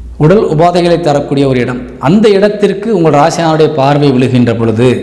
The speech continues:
நீங்க வந்து அது மாதிரியான காரியங்கள்ல நமக்கு நாமே பிரச்சனையை உருவாக்கக்கூடிய காரியங்களை ஈடுபட வாய்ப்பு இருக்கிறது. ஆனா, குரு பார்வை என்பது வேறு, ராசிநாதனுடைய பார்வை என்பது வேறு, குரு பார்வை என்பது வேறு.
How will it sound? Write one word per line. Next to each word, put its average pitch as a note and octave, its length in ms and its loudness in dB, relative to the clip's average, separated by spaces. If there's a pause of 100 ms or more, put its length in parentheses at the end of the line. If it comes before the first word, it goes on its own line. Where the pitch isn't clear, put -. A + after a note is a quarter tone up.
(680)
நீங்க A3+ 340 4
வந்து F3+ 320 2
அது D#3 180 2
மாதிரியான F3+ 360 2 (140)
காரியங்கள்ல E3 600 2
நமக்கு D3+ 380 0
நாமே E3+ 260 2
பிரச்சனையை D3+ 460 0
உருவாக்கக்கூடிய C#3 520 0
காரியங்களை C3 460 0 (120)
ஈடுபட C3 320 -2
வாய்ப்பு B2 380 -2
இருக்கிறது. G#2+ 380 -8 (840)
ஆனா, F3 240 0
குரு G3 280 0
பார்வை G#3+ 460 2
என்பது D#3+ 380 2 (480)
வேறு, C3 320 2 (640)
ராசிநாதனுடைய G3 680 0
பார்வை E3 320 2
என்பது D3 280 0
வேறு, B2 320 -2
குரு E3 220 2
பார்வை D#3 360 2
என்பது B2+ 320 0
வேறு. A2+ 280 -4